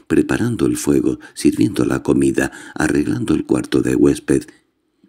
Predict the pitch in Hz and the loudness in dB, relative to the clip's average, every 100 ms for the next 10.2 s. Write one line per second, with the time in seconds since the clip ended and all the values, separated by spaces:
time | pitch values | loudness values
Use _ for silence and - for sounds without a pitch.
0 | _ - 69 62 78 69 67 65 65 62 | _ -4 -4 -2 0 2 2 0 0 0
1 | 76 71 67 - 67 65 62 73 71 64 | 2 2 2 0 -2 0 0 2 2 0
2 | 69 71 73 - 69 - 62 - 64 - | -2 0 0 0 0 0 -2 -2 -2 -4
3 | - 67 78 73 71 69 - _ _ _ | -2 2 4 4 2 -4 -10 _ _ _
4 | _ _ _ _ - 78 - 80 - 82 | _ _ _ _ -2 -2 -2 -6 -8 -10
5 | - 64 65 69 - 53 - 58 58 58 | -6 -4 0 -2 0 0 0 0 -2 -2
6 | 60 - 71 - 64 65 - _ _ - | -2 -2 -2 -2 -4 -4 -8 _ _ -20
7 | - - - 65 60 - 64 110 123 - | -20 -18 -8 -4 -4 -2 -2 0 0 0
8 | 64 50 62 62 82 58 52 62 60 67 | 0 0 0 2 2 2 -2 -6 -2 -2
9 | 65 64 62 62 - - 65 62 58 - | -2 -4 -4 -4 -6 -2 -2 0 -2 0
10 | 65 | -2